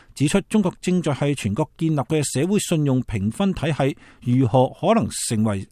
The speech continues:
壓制新聞自由嘅新手段。王亞秋表示，中國嘅信用評分體系並唔單單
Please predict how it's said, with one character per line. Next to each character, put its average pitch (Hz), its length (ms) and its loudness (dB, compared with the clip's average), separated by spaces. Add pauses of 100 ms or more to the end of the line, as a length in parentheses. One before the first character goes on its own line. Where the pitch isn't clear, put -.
壓 151 180 -2
制 165 200 -2
新 208 200 0
聞 107 240 0 (100)
自 139 140 -4
由 101 260 -4
嘅 135 140 0
新 160 240 0
手 120 220 0
段。 107 180 -2 (640)
王 123 200 6
亞 170 160 0
秋 208 240 2
表 160 160 0
示， 143 180 0
中 233 180 4
國 208 120 2
嘅 170 180 2
信 170 180 2
用 135 140 2
評 101 280 -2
分 202 200 0
體 156 220 -2
系 127 300 0
並 131 320 4
唔 113 60 4
單 202 200 2
單 202 180 2